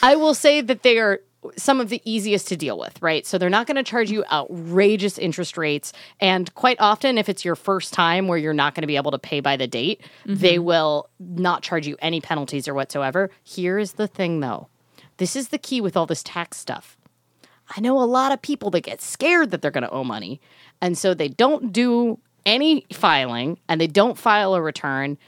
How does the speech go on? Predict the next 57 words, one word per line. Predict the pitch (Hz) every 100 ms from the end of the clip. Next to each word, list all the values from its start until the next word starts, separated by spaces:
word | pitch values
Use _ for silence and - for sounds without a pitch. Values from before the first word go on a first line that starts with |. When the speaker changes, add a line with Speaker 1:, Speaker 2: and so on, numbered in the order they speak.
| _ _ _ -
Speaker 1:
and | 160 156 156 - _ _ _
they | 151 156
kind | - 202 214
of | 190
decide | 185 - 170 165
that | 143
maybe | 156 208 254 202 165 156
if | 151
they | 151 147 143
bury | - 208 220
their | 214 160
heads | 202 190 196
in | 170
the | 156
sand, | - 226 170 151 -
it | -
will | 151
all | 175 190
go | 180 151
away. | 139 92 76 - - _
And | 185 196
that | 240
is | 240 -
the | 202 190
Speaker 2:
Mm, | 175
Speaker 1:
worst. | 208 254 262
Speaker 2:
that | -
is | -
not | 127 110
true. | - - 190
Speaker 1:
No, | 220 208 175
and | 208
it | 220
is | 226 185 -
Speaker 2:
<laughs> |
Speaker 1:
literally | 185 220 247 285 277 254
the | 220
worst | 208 185
strategy | - 180 165 175
with | 160
the |
I | 170 165
R |
S. | 143 143 - -
So | - 226 208 190
pretty | - 262 302
much | 349 320
the | -
I | - 185
R |
S | 185 180
will | 175
be | 170 165 165 - -
extremely | 180 - - 185 185 190 196
forgiving | 185 156 147 165 160
to | 208
you | 214 226